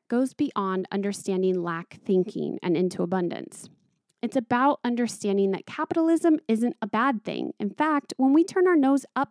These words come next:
to capitalism, we're preventing our ability to make it a good thing. When capitalism is used for good causes, seeing the relationship between having more and spending more and generating more wealth all of a sudden becomes a prosperity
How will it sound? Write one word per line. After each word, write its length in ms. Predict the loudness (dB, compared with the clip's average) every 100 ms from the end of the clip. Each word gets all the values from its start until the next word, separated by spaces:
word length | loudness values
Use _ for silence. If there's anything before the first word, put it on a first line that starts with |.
| _ -12
to 80 |
capitalism, 760 | -8 -6 -2 0 0 0 0 0
we're 180 | 0 0
preventing 580 | 0 2 2 2 0 0
our 140 | 0
ability 480 | 0 2 2 0 -2
to 180 | -2 0
make 320 | 2 0 0
it 140 | -4 -2
a 80 |
good 360 | -2 2 2 2
thing. 340 | -8 -6 -8 -12 _ _ _ _ -2
When 120 | -2
capitalism 720 | -2 -4 0 2 2 2 0 0
is 180 | -4
used 380 | 0 2 2 -2
for 100 | -6
good 260 | 0 -2 -2
causes, 760 | -2 2 4 2 0 -2 -8 -18 _ _ _ _ -18
seeing 380 | -2 2 4 6
the 120 | 4
relationship 720 | 2 2 2 2 0 0 -4
between 300 | -4 -2 -2
having 420 | -4 -6 -2 0
more 380 | 4 4 4 0 -4
and 140 | -8
spending 480 | -6 0 4 4 4
more 260 | 2 2 0
and 140 | -2
generating 480 | 0 2 2 2 2
more 180 | 2 0
wealth 460 | 2 4 4 2 -2 _
all 160 | 0 2
of 60 |
a 40 | 0
sudden 480 | 0 0 2 0 -2
becomes 480 | -2 0 2 0 -2 _ _
a 180 | 0 0
prosperity 1000 | -2 -6 -6 -4 0 0 2 2 2